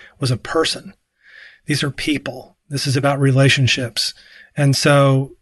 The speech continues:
that's what this chocolate business is about. It's not about a cocoa bean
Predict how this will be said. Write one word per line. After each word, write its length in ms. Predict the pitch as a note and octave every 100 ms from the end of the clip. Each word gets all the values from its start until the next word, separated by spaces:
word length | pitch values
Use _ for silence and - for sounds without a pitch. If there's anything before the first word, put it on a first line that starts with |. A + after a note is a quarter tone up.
| _ _ _
that's 300 | C3+ D#3+ D#3
what 140 | D#3
this 140 | C#3+ B2+
chocolate 400 | - C#3+ D3 C3+
business 380 | C3+ C3 B2 C3+
is 120 | B2
about. 540 | A#2 B2+ B2 G#2+ - - _ _ _ _
It's 140 | E3+ F3+
not 180 | F#3+
about 260 | D#3+ C3+ D3
a 60 | -
cocoa 400 | - D3+ C3 G#2+
bean 400 | A2+ A2 B2+